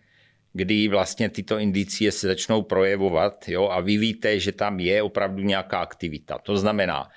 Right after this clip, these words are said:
první indicie je ochlazení třeba v té místnosti až o nějakých deset stupňů. Jo, když je tam paraaktivita. Vidění postavy v kápí, jo, černá postava, nebo černošedá postava,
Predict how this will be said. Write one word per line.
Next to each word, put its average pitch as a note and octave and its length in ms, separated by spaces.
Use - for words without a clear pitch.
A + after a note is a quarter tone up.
první A2+ 340
indicie A2 480
je F#2+ 60
ochlazení G#2+ 800
třeba F#2+ 340
v - 80
té G2+ 100
místnosti G2 840
až - 240
o G2 40
nějakých G2 420
deset E2+ 320
stupňů. - 440
Jo, C3+ 280
když F#2+ 260
je G#2 80
tam G#2+ 180
paraaktivita. F2+ 800
Vidění C3+ 460
postavy A2+ 640
v - 100
kápí, G#2 720
jo, F#2 240
černá G2+ 520
postava, F#2 720
nebo G#2 220
černošedá G2+ 800
postava, F2+ 720